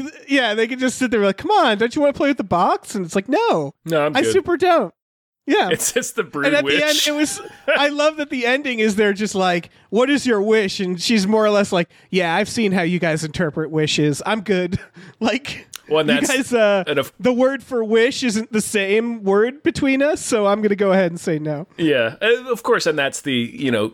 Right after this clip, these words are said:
Speaker 2: kind of the reveal is that the lament configuration, which is its first configuration, the box form, is the benign form. That's when you just choose
Speaker 1: Yeah.
Speaker 2: to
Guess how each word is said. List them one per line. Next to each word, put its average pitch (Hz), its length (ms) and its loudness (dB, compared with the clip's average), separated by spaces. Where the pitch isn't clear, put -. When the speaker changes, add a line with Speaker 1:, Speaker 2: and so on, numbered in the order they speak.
Speaker 2:
kind 160 360 -2
of 110 140 -8
the 123 100 -4
reveal 104 640 -2
is 104 140 -4
that 117 260 -2
the 123 120 0
lament 120 540 0
configuration, 101 920 -2
which 98 200 -2
is - 80 -4
its 101 140 -4
first - 320 -4
configuration, 95 720 -4
the 90 80 -2
box 98 360 -4
form, 90 360 -4
is 143 260 -2
the 135 80 -2
benign 110 500 -2
form. 101 400 -6
That's 117 240 -2
when 117 100 -6
you 101 80 -6
just 101 220 -6
choose 98 500 -2
Speaker 1:
Yeah. 139 340 0
Speaker 2:
to 98 220 -4